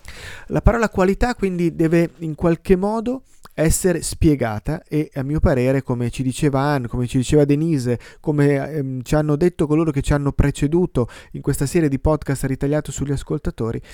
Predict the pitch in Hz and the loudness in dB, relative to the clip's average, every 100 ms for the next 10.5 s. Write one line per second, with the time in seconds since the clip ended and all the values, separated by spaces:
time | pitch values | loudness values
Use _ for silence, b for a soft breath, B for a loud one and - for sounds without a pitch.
0 | B - 156 165 165 - 151 117 113 120 | B -8 0 0 0 -2 -2 -4 -6 -8
1 | - B 151 160 - 175 151 165 156 - | -12 B -6 -4 2 2 0 -4 -4 -2
2 | 160 - - 147 107 110 113 - _ b | -2 -4 -4 -2 -2 -2 -8 -12 _ b
3 | b b - 156 180 175 175 175 165 - | b b -6 0 0 2 2 2 0 2
4 | 143 131 139 160 147 B B - 175 - | 2 0 0 0 -2 B B -4 2 4
5 | 175 - 185 160 143 143 151 151 151 143 | 4 4 4 4 4 2 4 4 4 4
6 | 165 - - 143 143 147 160 156 143 - | 2 -4 -4 0 2 2 2 2 0 0
7 | 147 147 147 135 123 123 135 135 131 - | 2 4 2 0 0 0 -2 0 0 2
8 | 131 131 139 - 180 190 - 139 139 151 | 0 2 -2 -2 -4 -4 -2 0 2 2
9 | 143 151 151 143 131 147 139 135 127 135 | 2 0 0 -2 -2 0 0 2 0 0
10 | - 143 123 117 120 | 2 2 2 -2 -4